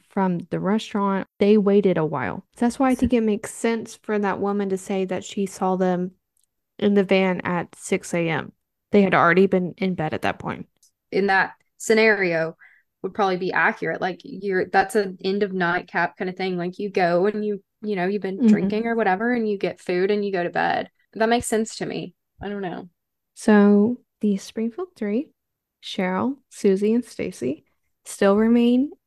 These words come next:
Speaker 1: missing and unfound to this day, with their fate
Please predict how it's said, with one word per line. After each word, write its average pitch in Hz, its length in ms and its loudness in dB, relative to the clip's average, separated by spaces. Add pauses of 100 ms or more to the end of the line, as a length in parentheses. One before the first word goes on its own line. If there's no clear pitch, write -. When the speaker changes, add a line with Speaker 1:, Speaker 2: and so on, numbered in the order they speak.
(160)
Speaker 1:
missing 220 540 2
and 190 220 0
unfound 190 520 0
to - 120 -8
this 262 200 -8
day, 208 340 2
with 233 160 -8
their 277 100 -2
fate 285 380 -4